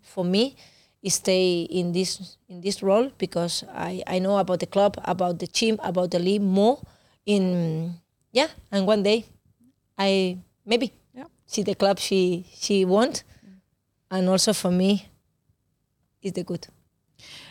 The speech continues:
Speaker 2: Um, and you talked a little bit about earlier, you, you, uh, the pro, um, and we heard you speak a little bit Danish.
Speaker 1: Yeah, of
Speaker 2: So,
Speaker 1: course.
Speaker 2: so what is, like, are you, are you taking Danish lessons? Are you gonna take your pro license here? What, what,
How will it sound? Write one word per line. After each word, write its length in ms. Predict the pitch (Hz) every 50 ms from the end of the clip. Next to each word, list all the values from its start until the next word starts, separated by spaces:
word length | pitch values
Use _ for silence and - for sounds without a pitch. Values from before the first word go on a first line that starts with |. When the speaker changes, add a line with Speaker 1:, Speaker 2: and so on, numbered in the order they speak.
| - - -
Speaker 2:
Um, 680 | - 220 208 202 196 196 190 185 180 180 175 170 151 -
and 160 | - 196 196
you 80 | 208 214
talked 300 | - 247 247 254 254 269
a 60 | 254
little 200 | 233 233 233 226
bit 200 | 214 240 226 214
about 320 | 202 190 185 185 185 - -
earlier, 400 | - 185 185 185 190 190 185 180
you, 220 | 175 170 160 147 170 -
you, 140 | - 147 - - - - - - - - -
uh, 180 | - - - - - - -
the 80 | 170
pro, 420 | 160 - 202 196 214 247 294 320 311 _ _ _ _ -
um, 1040 | 226 226 220 214 214 214 208 202 202 202 196 196 190 190 190 185 185 185 185 185 220 _ -
and 600 | - 190 185 180 175 175 170 170 170 170 165 156 - _ _ _ _ _ _ _ _ _ _ _ _ _ _ _ -
we 100 | 175 165
heard 140 | 165 170 165
you 60 | 175
speak 220 | - - - 180 170
a 60 | 175
little 180 | 165 170 165
bit 300 | 160 - 170 160 - _
Danish. 640 | - 175 185 202 226 254 285 302 294 - - - -
Speaker 1:
Yeah, 220 | 202 233 262 269 233
of 100 | 190 -
Speaker 2:
So, 180 | - 226 220
Speaker 1:
course. 180 | 214 220 214 -
Speaker 2:
so 160 | - 220 208
what 240 | 202 196 220 240 247
is, 180 | 294 285 -
like, 260 | 254 240 214 202 185 -
are 100 | - 190
you, 480 | 190 196 190 185 180 180 180 175 175 -
are 80 | - 180
you 100 | 180 170
taking 400 | - - 208 202 208 262 277 269
Danish 440 | 262 233 214 214 214 220 208 -
lessons? 440 | - 190 190 185 - 190 190 185 185
Are 100 | 185 175
you 80 | 165 160
gonna 440 | 165 165 165 170 165 165 160 160 160
take 320 | - - - 180 190 -
your 80 | 247 247
pro 320 | - - - 226 208 208
license 520 | 208 214 202 196 202 190 214 202 196 -
here? 440 | - 214 208 202 202 196 190 185 175
What, 260 | 175 170 196 208 -
what, 160 | - 214 220